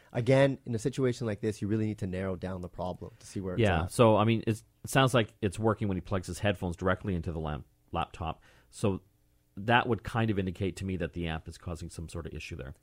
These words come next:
Speaker 1: Yes, and it, it could just be the settings on your amp as well.
Speaker 2: Yeah.
Speaker 1: Um, turn all the dials down and then slowly bring it up and see if you still have that. It, it could be a connection issue inside there.
Speaker 2: We are gonna have to take a break.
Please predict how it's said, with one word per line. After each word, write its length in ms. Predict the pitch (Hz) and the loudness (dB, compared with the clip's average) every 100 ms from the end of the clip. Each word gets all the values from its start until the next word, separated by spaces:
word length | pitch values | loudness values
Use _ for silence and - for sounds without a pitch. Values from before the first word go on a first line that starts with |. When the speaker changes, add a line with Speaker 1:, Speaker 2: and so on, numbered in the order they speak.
| _ | _
Speaker 1:
Yes, 400 | - 107 87 - - | 0 0 0 -8 -2
and 160 | 131 131 | 2 6
it, 240 | 135 127 | 6 4
it 340 | 147 160 - - | -2 -8 -6 2
could 160 | 175 | 2
just 160 | 156 143 | 4 2
be 80 | 143 | 0
the 100 | 113 | 0
settings 400 | - 117 139 143 | 0 2 2 0
on 100 | 139 | 0
your 160 | 139 | 0
amp 220 | 135 135 127 | -2 -4 -4
as 120 | 107 | -2
well. 300 | 104 117 170 | 0 -2 -4
Speaker 2:
Yeah. 160 | - 85 85 _ _ - | -4 -4 -6 _ _ -6
Speaker 1:
Um, 460 | 110 104 98 95 - | -2 0 -2 -6 -8
turn 260 | - 160 160 | 4 6 6
all 200 | 151 147 | 6 6
the 100 | 143 | 6
dials 380 | 123 131 123 107 | 6 6 4 2
down 380 | 117 127 143 120 | 2 2 0 -2
and 100 | 110 | -4
then 120 | 104 | -4
slowly 280 | - 117 113 | 0 0 2
bring 200 | 110 104 | 0 0
it 80 | |
up 160 | 107 - | -2 -2
and 100 | 101 | -6
see 140 | - | -6
if 100 | 104 | -8
you 60 | 101 | -8
still 220 | - 104 | -6 -4
have 200 | 95 92 | -2 -2
that. 340 | 95 90 80 - _ - _ | -4 -6 -8 -14 _ -20 _
It, 240 | 110 110 92 | 0 0 0
it 140 | 123 | -2
could 140 | - 117 | -2 0
be 80 | 110 | 0
a 40 | |
connection 420 | - 98 85 - | -2 -6 -8 -10
issue 260 | 90 - 92 | -10 -8 -10
inside 340 | 87 - 85 | -8 -6 -8
there. 200 | 80 82 - _ _ _ - - - - - | -8 -14 -16 _ _ _ -20 -20 -18 -20 -10
Speaker 2:
We 180 | - 147 | 10 12
are 80 | 175 | 12
gonna 180 | 180 170 | 12 12
have 160 | 175 | 12
to 80 | - | 10
take 220 | 156 165 | 10 10
a 60 | 160 | 10
break. 360 | 131 170 208 | 12 12 12